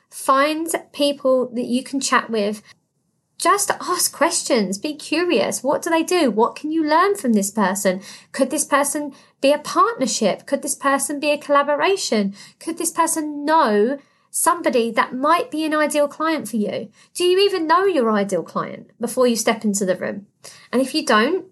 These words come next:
then you need to go and check out the Sisterhood Shift, because that's gonna give you the foundations to build your business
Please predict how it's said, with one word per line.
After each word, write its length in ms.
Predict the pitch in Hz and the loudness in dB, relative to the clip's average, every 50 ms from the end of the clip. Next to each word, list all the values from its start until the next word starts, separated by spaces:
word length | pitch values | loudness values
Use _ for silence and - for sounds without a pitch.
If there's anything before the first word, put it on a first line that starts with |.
| _ _ _ | _ _ _
then 420 | 220 208 247 240 226 226 220 220 - | -2 0 2 2 4 2 0 -2 -2
you 100 | 240 240 | -2 0
need 200 | 226 233 233 233 226 | 2 2 2 2 2
to 60 | - | 0
go 100 | 240 226 | 0 0
and 120 | 214 220 | 2 0
check 260 | 214 - 220 214 - - | 0 -2 -4 -4 -2 -2
out 320 | 190 185 - - - _ | -2 -2 -2 -4 -6 _
the 80 | 233 233 | -4 -2
Sisterhood 480 | - - 208 202 - - 202 - 190 | -2 0 0 -2 -2 -4 -6 -6 -6
Shift, 460 | - - - - - - - - - | -6 -6 -6 -6 -6 -10 -16 -16 -12
because 240 | - 233 - 233 214 | -10 -4 -2 0 0
that's 200 | 220 208 - - | 0 0 0 0
gonna 240 | - 277 269 277 262 - - - - - - _ _ _ | -2 0 0 0 -2 -4 -10 -20 -20 -20 -20 _ _ _
give 200 | - 262 254 262 | 0 0 2 2
you 140 | 254 247 247 | 0 0 0
the 80 | 247 247 | 0 2
foundations 840 | 247 233 226 240 220 214 202 202 202 208 - - 202 196 196 196 196 | 2 2 2 2 2 2 2 2 0 0 -2 -2 -2 -2 -2 -2 -2
to 100 | - - | -4 -6
build 480 | 208 214 - 240 233 240 247 254 247 - | -6 -2 0 2 2 2 2 0 -2 -2
your 120 | 240 233 | -2 -2
business 840 | 220 - - 208 214 208 - 208 214 269 339 349 - - - - | 0 0 0 0 0 0 0 0 0 0 0 -2 -4 -6 -8 -8